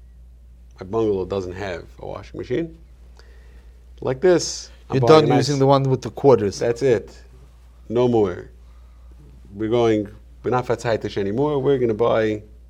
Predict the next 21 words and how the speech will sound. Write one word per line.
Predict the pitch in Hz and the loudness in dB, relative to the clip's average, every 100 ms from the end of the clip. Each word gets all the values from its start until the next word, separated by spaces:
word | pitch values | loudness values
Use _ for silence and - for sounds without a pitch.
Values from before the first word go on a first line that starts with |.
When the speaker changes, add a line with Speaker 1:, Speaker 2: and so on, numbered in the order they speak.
| - - | -20 -10
Speaker 1:
like, | 98 | -8
a, | 98 - - | -8 -8 -8
like | 95 - | -8 -10
today. | - 127 120 98 - | -2 2 2 2 -10
Speaker 2:
You're | 113 | -6
doing | 127 127 | -4 -2
it | 113 | 0
right. | 107 90 - - - - | 0 0 -6 -20 -20 -14
Speaker 1:
Yeah. | 78 57 - - - - - - | -12 -14 -20 -20 -20 -20 -20 -10
So, | - 143 147 - - - - - - - - - - | -2 0 -2 -6 -20 -20 -20 -20 -20 -20 -20 -20 -12
I | 104 | -2
got | 113 | 2
a | 110 | 2
guy | 110 | 2
to | 101 | 0
bring | 104 | 0
it | 104 | -2
up | 95 | -4
to | - | -6
the | 98 | -2
mountains. | 135 143 151 151 - | 0 0 -2 -8 -16